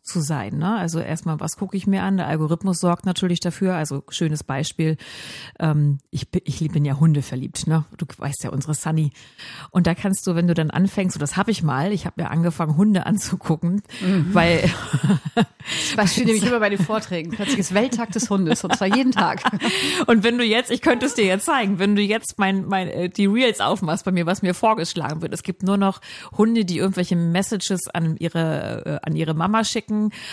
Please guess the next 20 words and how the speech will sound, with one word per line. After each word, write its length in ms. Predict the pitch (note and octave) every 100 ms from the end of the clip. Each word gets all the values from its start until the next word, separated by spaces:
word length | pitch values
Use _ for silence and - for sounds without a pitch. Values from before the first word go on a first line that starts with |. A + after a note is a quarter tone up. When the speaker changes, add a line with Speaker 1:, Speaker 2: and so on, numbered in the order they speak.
| -
Speaker 1:
"Hallo 200 | - G4
Mama, 340 | D#4 D4 D4 C4+
ich 120 | C#4
warte 260 | C#4 D#4+ D#4+
hier 200 | B3+ C#4+
zu 240 | - C4
Hause." 400 | A#3 B3 B3+ B3 A3+ D#3 E3 E3+ - - _ -
<laughs> 760 | - A#3+ - C4+ F#4+ F4+ D#4+ A3+
Und 200 | G#3+ G3
sowas 220 | F#3 -
weiß 120 | E3+
ich 120 | E3
nicht 140 | D3 -
alles. 140 | -
Also 180 | F#3 E3+ - - A#3+ -
das 140 | F#3
ist 140 | G3+ G3
ja, 140 | F3+
äh, 380 | - - D#3+ -
das, 260 | F#3 F3+